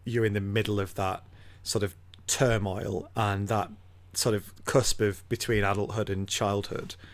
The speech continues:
And I think that is what's so great about the book. But, um, if you're expect, spe-, expecting it to, to t-,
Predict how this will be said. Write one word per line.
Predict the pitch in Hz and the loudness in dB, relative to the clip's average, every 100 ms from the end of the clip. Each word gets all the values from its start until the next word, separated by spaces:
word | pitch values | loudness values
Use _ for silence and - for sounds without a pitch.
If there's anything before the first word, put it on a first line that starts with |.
| - - - - | -20 -20 -20 -2
And | 117 | 0
I | 110 | 2
think | - - 151 - 110 | 2 4 4 2 2
that | 139 131 | 4 4
is | 123 101 | 2 0
what's | 113 - | 0 0
so | - 127 113 104 - - | 2 4 4 2 -2 -2
great | 123 123 123 - | 4 6 6 2
about | 104 98 | -2 -2
the | 101 | -4
book. | 92 90 - - - - - - - - - | -4 -4 -6 -12 -16 -16 -18 -20 -20 -8 0
But, | 113 107 | 2 4
um, | 107 104 | 4 2
if | - - | -2 0
you're | 120 | 0
expect, | - - - 131 - - - - | 0 -2 0 2 2 0 -10 -6
spe-, | - - | 0 4
expecting | 143 - - 151 139 143 | 2 2 2 4 4 4
it | 131 - | 0 0
to, | 131 117 107 | 2 2 2
to | - 120 | -2 -4
t-, | - | 0